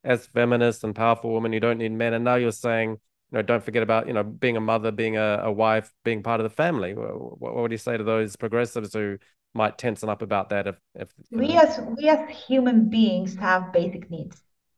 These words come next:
Speaker 2: <laughs> Basic needs to belong, to be heard, to feel safe, to, you know, it's, and when we're talking about just basic needs, many of our basic needs are being met within our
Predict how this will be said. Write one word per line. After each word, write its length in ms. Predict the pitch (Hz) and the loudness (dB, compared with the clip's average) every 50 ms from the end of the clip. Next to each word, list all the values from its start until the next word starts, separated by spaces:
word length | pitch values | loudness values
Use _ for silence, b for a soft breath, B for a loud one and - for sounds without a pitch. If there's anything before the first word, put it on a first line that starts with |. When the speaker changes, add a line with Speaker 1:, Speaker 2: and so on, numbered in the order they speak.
| _ - | _ 0
Speaker 2:
<laughs> 720 | 208 214 226 220 - - - - - - _ _ - 175 | 0 0 0 0 -4 -10 -14 -18 -20 -20 _ _ -12 -6
Basic 300 | 180 214 226 226 - 220 | -2 2 2 2 2 2
needs 240 | 220 220 - - - | 2 2 2 0 -2
to 60 | 185 | -6
belong, 640 | 180 185 180 185 190 240 277 311 - - - - - - _ _ _ _ _ _ _ _ _ _ _ _ | -6 -4 0 4 8 8 8 8 8 2 -6 -10 -14 -20 _ _ _ _ _ _ _ _ _ _ _ _
to 60 | _ | _
be 120 | 180 185 | -12 -10
heard, 580 | 180 160 180 214 233 262 294 294 - - - - - _ _ _ _ _ _ _ _ _ _ | -6 0 4 6 8 10 8 8 6 0 -10 -14 -18 _ _ _ _ _ _ _ _ _ _
to 100 | - 202 | -18 -18
feel 200 | 180 - 185 170 170 - - | -12 -8 -8 -8 -8 -6 -2
safe, 380 | 226 240 247 262 269 254 - - - - - _ _ _ _ _ _ _ _ _ _ _ _ _ _ _ _ - | 4 8 8 8 8 6 0 -6 -14 -18 -20 _ _ _ _ _ _ _ _ _ _ _ _ _ _ _ _ -2
to, 340 | 233 226 220 214 196 - - 208 | 2 2 2 2 2 -2 -2 0
you 160 | 226 226 208 | 2 2 2
know, 280 | 190 - - - - - | 2 0 -4 -6 -8 -6
it's, 260 | - 226 226 - - - - _ _ _ _ _ _ _ _ _ - | -4 -4 -4 -4 -6 -12 -20 _ _ _ _ _ _ _ _ _ -4
and 220 | 233 240 233 233 | -2 -2 2 6
when 140 | 247 254 254 | 8 8 8
we're 400 | 247 247 240 226 220 220 220 - | 8 8 8 6 6 4 0 -4
talking 440 | - - - 277 285 285 - 302 285 | -4 4 8 8 8 8 6 2 2
about 300 | 269 - 233 220 208 185 | 4 6 6 4 4 4
just 220 | - 220 220 - - | 0 -2 -6 -4 -2
basic 340 | 202 220 226 220 214 - - | -2 0 0 0 -2 -2 2
needs, 500 | 220 226 226 220 - - - - - _ _ _ _ _ _ _ _ _ _ _ _ _ _ _ _ _ _ _ | 4 4 4 4 2 0 -4 -8 -16 _ _ _ _ _ _ _ _ _ _ _ _ _ _ _ _ _ _ _
many 360 | - 202 220 240 269 302 302 285 | -2 2 4 4 6 6 8 6
of 120 | 269 - | 6 6
our 100 | 240 220 | 4 2
basic 320 | 226 240 254 240 240 233 | 6 6 4 4 4 0
needs 200 | 233 240 233 - | -2 -2 -2 0
are 80 | 214 202 | 0 0
being 280 | 202 233 226 226 214 208 | 2 2 2 2 2 4
met 280 | 202 185 165 139 - - - - _ _ _ - | 4 2 2 0 -2 -4 -12 -18 _ _ _ -10
within 240 | 208 208 214 220 | -6 -4 -2 0
our 260 | 190 185 190 185 - | 0 0 0 -2 -4